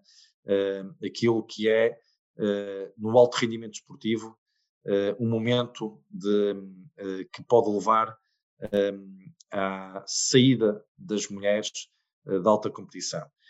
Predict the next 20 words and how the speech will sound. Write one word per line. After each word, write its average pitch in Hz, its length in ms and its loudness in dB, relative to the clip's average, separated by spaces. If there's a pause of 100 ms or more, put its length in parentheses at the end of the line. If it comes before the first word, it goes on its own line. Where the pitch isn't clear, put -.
(340)
que 101 160 4
é 101 40 10
o 98 40 8
momento 104 320 -4
da 104 80 -2
maternidade. 98 680 -8 (720)
E, 101 280 -2
e, 98 240 0
eh, 98 180 8 (320)
e 95 440 -4
um, 107 260 -2
algumas 110 460 2
das 107 160 -2
medidas 104 340 -6
que - 120 -20
temos 113 440 -8 (400)
passam 104 380 2
por 107 280 -4
remunerar, 113 800 -2 (460)
eh, 87 360 -10